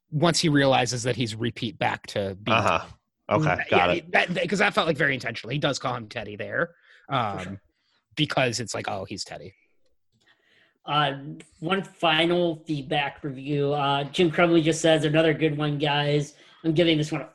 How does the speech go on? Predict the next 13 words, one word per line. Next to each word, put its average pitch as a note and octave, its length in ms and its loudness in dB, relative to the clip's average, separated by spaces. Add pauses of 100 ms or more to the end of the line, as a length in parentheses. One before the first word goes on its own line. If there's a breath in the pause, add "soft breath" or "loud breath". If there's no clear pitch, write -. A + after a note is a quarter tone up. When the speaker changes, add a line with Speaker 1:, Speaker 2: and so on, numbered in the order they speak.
(120)
Speaker 3:
four, F#3+ 480 2
though D#3+ 180 0
I D3 80 0
was C#3+ 180 -8
higher D#3+ 320 0
on D3 360 -6
this D3 260 -6
the - 200 -12
first C#3 240 -10
time C#3 140 -12
I B2 60 -16
saw D3 400 -8
it." B2 140 -10